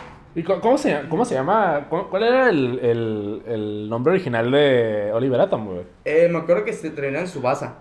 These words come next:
Speaker 2: ese era, ese era su apellido.
Speaker 1: Tsubasa, ajá, Capitán Tsubasa, que
Speaker 2: Su-,
Speaker 1: era la
Speaker 2: su-,
Speaker 1: serie.
Speaker 2: ajá, la, la, la serie se llama Captain Tsubasa.
Speaker 1: Ajá.
Speaker 2: Y luego este, estaba Benji Price, que se llamaba Genso Wakabayashi.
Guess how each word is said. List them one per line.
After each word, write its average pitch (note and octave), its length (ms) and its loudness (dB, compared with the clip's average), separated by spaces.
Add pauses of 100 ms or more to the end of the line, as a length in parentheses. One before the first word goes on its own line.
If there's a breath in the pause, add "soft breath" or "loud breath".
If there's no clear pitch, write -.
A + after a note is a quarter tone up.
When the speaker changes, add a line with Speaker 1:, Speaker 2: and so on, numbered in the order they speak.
Speaker 2:
ese C3 180 -8
era, D3 140 -2
ese C#3+ 220 -2
era D#3+ 100 -2
su D#3+ 100 -4
apellido. A#2+ 400 -2
Speaker 1:
Tsubasa, C3+ 400 -2
ajá, B2+ 300 -6
Capitán B2 260 -6
Tsubasa, B2 480 -4
que A2+ 60 -6
Speaker 2:
Su-, A2+ 160 -10
Speaker 1:
era A2 100 -2
la G#2+ 80 -6
Speaker 2:
su-, A2+ 140 -8
Speaker 1:
serie. A#2 340 -2
Speaker 2:
ajá, D3+ 240 2
la, C#3+ 160 -2
la, C#3+ 140 2
la C#3 160 0
serie D3 200 -2
se D#3+ 120 -4
llama C#3+ 200 -2
Captain C3 260 -6
Tsubasa. C3+ 420 -6 (160 loud breath)
Speaker 1:
Ajá. A2 260 -4
Speaker 2:
Y A#2 80 -4
luego C3+ 220 2
este, C#3+ 400 -4
estaba C3 320 -2
Benji C#3 220 -4
Price, C3+ 220 -6
que D3+ 80 -8
se C3+ 100 -6
llamaba B2 280 -4
Genso C3+ 300 -8
Wakabayashi. B2+ 680 -4